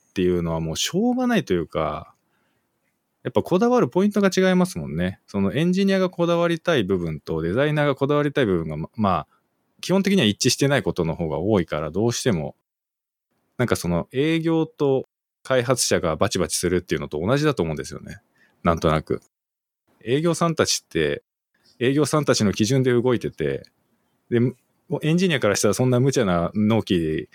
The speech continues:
なんでお前仕事取ってきちゃうんだみたいな感じの、よく、まあ、よく耳にするそういう話があると思うんですけど、それとなん-、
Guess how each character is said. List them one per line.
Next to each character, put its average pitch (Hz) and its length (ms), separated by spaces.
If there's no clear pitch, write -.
な 123 100
ん 135 60
で 110 80
お 95 40
前 98 120
仕 - 120
事 95 200
取 95 120
っ - 40
て 95 80
き - 80
ち - 80
ゃ - 20
う 80 40
ん - 20
だ 80 80
み 78 80
た 78 100
い 85 40
な 80 100
感 101 120
じ 98 120
の、 92 260
よ 123 100
く、 110 140
ま 104 220
あ、 - 80
よ 135 120
く 110 140
耳 117 240
に 117 120
す - 140
る 87 120
そ 92 140
う 95 40
い 95 40
う - 20
話 98 340
が 87 140
あ 87 40
る 78 60
と - 100
思 71 100
う - 20
ん - 20
で 71 60
す - 80
け - 40
ど、 - 40
そ - 160
れ 247 100
と 269 100
な 269 120
ん-、 220 100